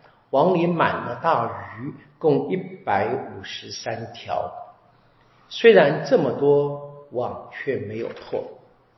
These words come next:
耶稣向他们说：“你们来吃早饭吧。”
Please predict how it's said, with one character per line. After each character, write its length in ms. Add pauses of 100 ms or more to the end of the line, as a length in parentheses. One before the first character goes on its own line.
(800)
耶 80
稣 380
向 200
他 100
们 220
说 480 (720)
：“你 80
们 220
来 460
吃 420
早 340
饭 260
吧。” 220